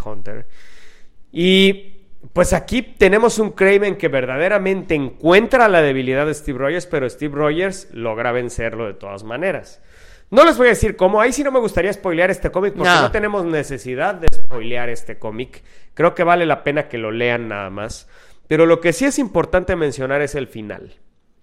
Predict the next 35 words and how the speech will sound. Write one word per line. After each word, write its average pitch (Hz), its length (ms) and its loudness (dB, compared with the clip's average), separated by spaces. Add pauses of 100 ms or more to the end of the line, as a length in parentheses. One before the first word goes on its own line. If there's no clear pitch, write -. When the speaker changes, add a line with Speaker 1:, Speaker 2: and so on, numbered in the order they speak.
(680)
Speaker 1:
Y 135 140 -2
el 143 100 0
final 170 500 0
es 180 400 -2 (360)
tocar 180 680 -2
el 156 240 -2
alma 185 640 0
del 131 260 -6
Capitán 127 460 -8
América. 107 580 -12 (120)
¿Cuál 175 200 0
es 185 140 -2
el 151 120 -2
alma 160 240 -2
del 135 140 -4
Capitán 120 340 -8
América? 139 400 -6
El 120 60 -6
Capitán 135 320 -8
América 147 360 -6
es 147 140 -10
un 147 120 -8
hombre 165 460 -4 (260)
fuera 151 320 0
de 135 100 -2
su - 160 -10
tiempo. 120 520 -8
Es 131 140 -8
un 151 140 -4
hombre 160 260 -4
que 123 120 -12
fue 143 200 -8
congelado 147 880 -4 (1800)
y 123 100 -8
fue, 160 800 0